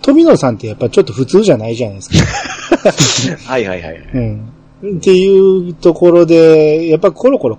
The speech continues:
Speaker 1: 変わってるんかもしれないですね。
Speaker 2: うん。
Speaker 1: うん。
Speaker 2: ね。
Speaker 1: うん。
Speaker 2: 時代が変わる時もありますからね。
Speaker 1: うん。
Speaker 2: 再評価されて。
Speaker 1: あの、で、実際ね、その、
Speaker 2: ね。
Speaker 1: ゼータが始まる前に、こう、いろいろ、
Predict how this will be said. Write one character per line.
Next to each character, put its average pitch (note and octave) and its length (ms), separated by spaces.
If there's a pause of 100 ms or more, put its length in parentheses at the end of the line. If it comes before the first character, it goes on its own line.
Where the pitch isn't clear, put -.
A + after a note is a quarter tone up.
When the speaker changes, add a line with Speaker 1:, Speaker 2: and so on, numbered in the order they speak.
Speaker 1:
変 F3+ 100
わ A3 80
っ - 40
て - 180
る A#3 80
ん E3+ 60
か B2+ 100
も G2 80
し - 80
れ B2+ 80
な A2 60
い - 20
で F#2+ 60
す - 80
ね。 F#3 160 (360)
Speaker 2:
う - 40
ん。 F#2 280 (720)
Speaker 1:
う - 0
ん。 C3 260
Speaker 2:
ね。 G#2 160 (1160)
Speaker 1:
う A#2+ 40
ん。 G2+ 320 (180)
Speaker 2:
時 G2 120
代 B2 160
が B2+ 120
変 A#2+ 180
わ B2 60
る B2 60
時 C3+ 220
も G2 80
あ F2 60
り F#2 40
ま G2+ 100
す - 80
か - 100
ら C#2+ 60
ね。 F#2 200 (280)
Speaker 1:
う D3 40
ん。 - 20
Speaker 2:
再 F2+ 200
評 F#2 140
価 - 100
さ - 100
れ D#2+ 80
て。 D2 200 (680)
Speaker 1:
あ C3+ 180
の、 B2 440
で、 B2+ 140
実 C#3+ 500
際 G#3+ 120
ね、 G#3 280 (380)
そ - 140
の、 C#3 100
Speaker 2:
ね。 E3+ 60
Speaker 1:
ゼ F3 120
ー A#3 80
タ D3+ 140
が A#2+ 180
始 E3 260
ま F3 140
る F3 100
前 E3 240
に、 B2 400 (640)
こ C3+ 160
う、 C3 60
い C3+ 60
ろ D3+ 120
い D#3 60
ろ、 B2 260